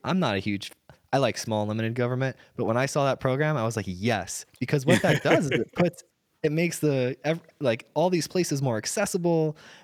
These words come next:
Speaker 1: and you get a better quality of life 'cause you can, you don't have to live in the city for amazing stuff. And, uh, yeah, so overall, it's pretty, and Musk even got in on that a little bit too, 'cause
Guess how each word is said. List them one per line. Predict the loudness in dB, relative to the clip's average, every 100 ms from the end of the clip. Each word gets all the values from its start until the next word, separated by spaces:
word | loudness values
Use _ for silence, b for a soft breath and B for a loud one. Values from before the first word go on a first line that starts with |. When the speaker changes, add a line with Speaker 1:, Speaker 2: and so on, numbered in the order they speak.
| _
Speaker 1:
and | -2 0 -2 -4 -8
you | -6 -2
get | 0
a | 0
better | 0 0
quality | 0 -2 0 -2
of | 0
life | 0 0
'cause | -2 -6
you |
can, | -4 -4
you | -4
don't | -4 -4
have | -2 -2 -2
to |
live | -4 -2
in | -4
the | -4
city | -4 -2 -2
for | -2 -4
amazing | -2 -4 -4 -6
stuff. | -4 -2 0 -2 -10 B B B -8
And, | -4 -2 -2 -2
uh, | -2 -2 -6 -12 b b b b _ -6
yeah, |
so | -2 -2 -2
overall, | -2 0 2 0
it's | -2
pretty, | -4 -6 -6
and | -4 -2
Musk | 0 0 -2 -4
even | -2
got | 0 2 0
in | -2
on | -2
that | -2
a | -2
little | -2 -2
bit | -4 -4
too, | -2 -2 -2 -4
'cause | -4 -2 -4